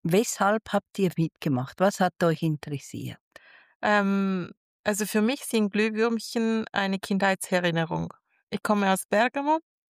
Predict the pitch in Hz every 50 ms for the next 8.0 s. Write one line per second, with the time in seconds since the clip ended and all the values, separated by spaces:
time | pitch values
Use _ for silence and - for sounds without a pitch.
0 | _ _ _ _ _ _ _ _ _ _ - 185 185 185 185 185 175 185 185 202
1 | 220 214 202 196 196 - 190 180 - - 180 175 175 - - 185 220 226 220 220
2 | 220 226 233 - - 208 202 196 196 190 185 180 175 170 170 185 - - 190 185
3 | 185 - 190 180 180 185 - - 185 175 175 - - 202 214 - - 202 190 185
4 | 185 180 - - 180 170 165 170 170 180 226 240 226 214 190 185 190 196 196 180
5 | - - 180 - _ - - - - 175 180 175 170 - - 175 - - - 202
6 | 214 - 254 247 247 240 233 240 247 247 233 214 202 - - 170 - - 180 175
7 | 170 170 165 165 170 175 190 196 277 262 - 220 208 202 208 208 - 269 302 330